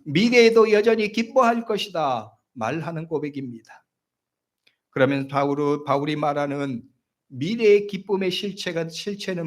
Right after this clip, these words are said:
무엇일까요? 바울은 지금 미래의 어떤 기쁨을 이야기하고 있습니까? 이어지는 십구 절과 이십 절의 말씀이 그것을 보여줍니다. 이렇게 말씀해요.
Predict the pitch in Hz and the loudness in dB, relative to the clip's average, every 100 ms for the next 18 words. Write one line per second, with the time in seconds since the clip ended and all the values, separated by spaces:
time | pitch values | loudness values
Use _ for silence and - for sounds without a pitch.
0 | 151 139 151 143 127 127 113 _ _ _ | -4 -4 -4 -8 -12 -16 -18 _ _ _
1 | _ _ _ - - - 160 165 175 175 | _ _ _ -20 -20 -2 4 4 4 2
2 | 180 175 180 170 180 185 185 190 196 247 | 0 0 0 2 6 6 6 4 4 4
3 | 240 240 226 220 190 190 165 127 - - | 4 2 -2 -2 0 0 0 -2 -8 -20
4 | _ 156 170 180 180 185 190 196 - 190 | _ -8 -6 -6 -6 -6 -4 -8 -8 -10
5 | 139 - - - _ _ _ _ _ _ | -10 -14 -20 -20 _ _ _ _ _ _
6 | _ _ _ _ _ 135 139 139 139 139 | _ _ _ _ _ -2 0 2 0 -2
7 | 139 190 190 185 170 165 165 170 196 196 | -4 -8 -8 -4 -4 -4 -4 -4 -6 -6
8 | - - 202 185 170 160 - 185 165 175 | -6 -4 -2 -2 -4 -8 -8 -6 -4 -4
9 | 120 - _ _ 127 123 139 156 165 175 | -6 -12 _ _ -8 -6 -6 -6 -6 -8
10 | 165 143 127 - - _ _ _ _ 123 | -8 -12 -14 -20 -20 _ _ _ _ -6
11 | 139 180 185 185 208 170 | -4 -2 0 0 -2 -2